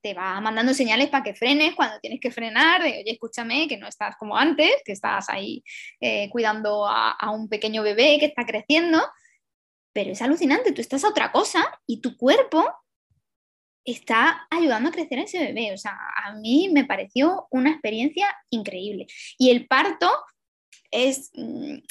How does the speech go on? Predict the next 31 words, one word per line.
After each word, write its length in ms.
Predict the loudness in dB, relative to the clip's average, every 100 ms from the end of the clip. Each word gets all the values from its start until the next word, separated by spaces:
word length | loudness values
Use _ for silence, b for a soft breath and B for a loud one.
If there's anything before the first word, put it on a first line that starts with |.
| -6
es 160 | -6 0
parte, 680 | 2 4 6 6 6 0
es 100 | -6
parte 340 | -4 -4 2 2
de, 580 | 4 2 0 -4 -8 -6
de, 420 | -6 -4 -6 -8
de 400 | -2 -2 -2 -4 -8
ese 200 | -2 2
proceso 400 | 2 2 2 4
culminante 420 | 4 4 4 4
donde 220 | 4 4 2
dices, 520 | -2 -4 -6 -8 -18 _ _ _ _ -8
"Ya 120 | -6
está, 320 | -2 0 0
o 60 | -4
sea, 380 | -8 -8 -6 -4
ya, 320 | -2 -2 -4 _ _ _ -6
ya 180 | -2 2
tienes 340 | 6 6 6
la 200 | 2 2
vida, 320 | 4 6 6 4
o 60 |
sea, 340 | 2 0 0 -6 B B
voy 120 | 4
a 40 |
estar 440 | 4 4 6 6 4
cuidándote 460 | 0 2 2 0 0
y 80 | 0
todo 200 | 0 0
esto, 340 | -2 -2 -2
pero, 360 | 0 0 0 -4